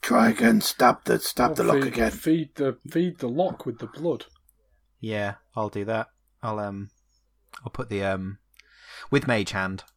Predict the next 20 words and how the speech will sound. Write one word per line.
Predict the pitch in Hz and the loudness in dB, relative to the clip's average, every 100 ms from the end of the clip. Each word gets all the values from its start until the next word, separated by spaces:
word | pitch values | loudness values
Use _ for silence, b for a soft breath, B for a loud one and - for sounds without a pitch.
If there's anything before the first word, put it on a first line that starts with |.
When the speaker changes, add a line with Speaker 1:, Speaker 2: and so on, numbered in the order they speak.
| _ | _
Speaker 3:
I'll | 104 98 | -6 -4
put | 113 - | -6 -6
the, | 98 95 | -6 -6
um, | 92 92 92 - | -6 -8 -12 -10
I'll | - 92 | -4 -4
retreat | 95 104 135 | -2 0 0
behind | 117 107 95 | 0 -4 -4
the | |
table | - 90 90 | -6 -6 -6
again, | 87 90 90 - _ - | -6 -6 -8 -14 _ -12
and | 98 | -8
then | 90 87 90 _ _ | -8 -8 -12 _ _
mage | 95 85 | -10 -10
hand | - 87 87 | -8 -8 -8
the | 85 | -8
wooden | 87 87 | -8 -8
dagger | 87 87 85 85 - _ | -8 -8 -6 -10 -12 _
into | - 85 82 - | -12 -10 -10 -12
the, | 87 82 85 | -12 -10 -8
um, | 85 82 82 | -8 -10 -12